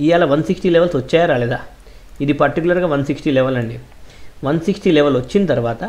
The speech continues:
మీరు ఆలోచించండి సార్, మీరు సింపుల్గా చెప్తున్నా, ఇది కూడా సేమ్ అండి,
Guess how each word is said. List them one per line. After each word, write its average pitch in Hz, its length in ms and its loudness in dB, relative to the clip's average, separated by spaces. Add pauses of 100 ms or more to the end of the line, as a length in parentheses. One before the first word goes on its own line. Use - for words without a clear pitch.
(100)
మీరు 214 160 2
ఆలోచించండి 185 600 0
సార్, 147 200 -6
మీరు 190 160 -6
సింపుల్గా 190 360 4
చెప్తున్నా, 139 360 -2 (100)
ఇది 190 180 4
కూడా 220 180 6
సేమ్ 190 400 2
అండి, 123 220 0